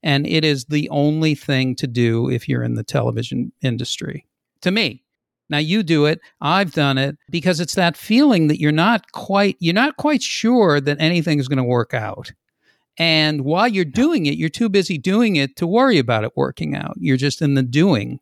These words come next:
Speaker 1: phase.
Speaker 2: Yep.
Speaker 1: And it's a wonderful, it's that feeling of not being comfortable but being okay with the discomfort because you're all making a show together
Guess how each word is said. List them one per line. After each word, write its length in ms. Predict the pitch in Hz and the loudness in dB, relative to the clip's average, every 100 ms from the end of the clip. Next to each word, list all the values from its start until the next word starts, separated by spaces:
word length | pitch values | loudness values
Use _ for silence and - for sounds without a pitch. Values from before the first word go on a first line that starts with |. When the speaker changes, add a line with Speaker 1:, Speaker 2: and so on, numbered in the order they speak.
| _ | _
Speaker 1:
phase. 560 | - 123 107 - - - | -2 0 -2 -6 -10 -14
Speaker 2:
Yep. 280 | _ _ _ 175 | _ _ _ -6
Speaker 1:
And 180 | 180 - | -4 -4
it's 180 | 196 - | -6 -4
a 80 | 180 | -4
wonderful, 760 | 180 240 339 254 - 180 180 | 0 0 0 0 0 0 0
it's 140 | 160 - | -2 -2
that 180 | 175 - | -2 -2
feeling 420 | - 247 240 160 | 0 2 4 2
of 100 | 143 | 0
not 320 | 170 208 - | 2 0 0
being 240 | 214 190 | -2 -2
comfortable 960 | - - 240 254 - 135 110 107 175 - _ _ _ _ _ - | -4 -6 0 0 0 -2 0 0 -2 -4 _ _ _ _ _ -2
but 160 | 170 - | 0 2
being 260 | 208 185 | 0 0
okay 480 | 175 175 - 202 196 | 0 -2 0 0 2
with 180 | 185 147 | 2 0
the 80 | 143 | -4
discomfort 760 | 139 - - 196 196 156 135 | -6 -6 -2 0 2 0 0
because 440 | - 147 170 151 131 | -2 -2 0 0 2
you're 200 | 156 151 | 2 4
all 200 | 160 170 | 4 2
making 420 | 160 156 156 139 | 2 0 0 -2
a 40 | |
show 300 | 131 - 170 | -2 0 2
together 520 | 139 110 107 - - | 2 0 -4 -6 -14